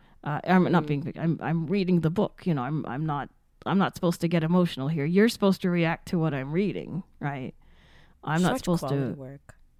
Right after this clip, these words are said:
Speaker 1: Yeah, so, and so
Speaker 2: Yeah.
Speaker 1: she, she just, yeah, she had, has to get past that sometimes, but, uh,
Speaker 2: That is very difficult. I'm sure that that's way easier said than done because, I mean, we do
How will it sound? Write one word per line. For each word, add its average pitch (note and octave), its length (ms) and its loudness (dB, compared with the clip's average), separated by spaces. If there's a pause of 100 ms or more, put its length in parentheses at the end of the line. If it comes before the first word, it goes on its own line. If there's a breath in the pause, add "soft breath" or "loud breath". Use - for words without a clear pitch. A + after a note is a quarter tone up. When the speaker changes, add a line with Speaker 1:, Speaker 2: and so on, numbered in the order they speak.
(220)
Speaker 1:
Yeah, E3+ 460 -2
so, C#3+ 260 -6
and D#3+ 180 -2
so F3 100 -2
Speaker 2:
Yeah. A#2+ 40 -4
Speaker 1:
she, C#3+ 380 -8
she D#3+ 260 -8
just, - 260 -16
yeah, F3 200 -2
she - 180 -12
had, E3+ 160 -10 (140)
has E3+ 220 -8
to D3 120 -8
get F3+ 200 -6
past - 340 -10
that - 240 -12
sometimes, - 640 -12
but, - 80 -20 (260)
uh, - 140 -12 (120)
Speaker 2:
That A3 180 -4
is D#3 280 -6 (120)
very D#3 600 -2
difficult. A#2+ 760 -10 (180)
I'm E3+ 200 0
sure G#3 220 -2
that E3 160 -4
that's D#3 240 -2
way D3 200 -4
easier C#3 280 -6
said B2 240 -8
than A#2+ 140 -6
done A#2+ 260 -8
because, C3+ 420 -8
I C#3 120 -4
mean, D3 280 -4
we F3 400 -6
do D#3 460 -2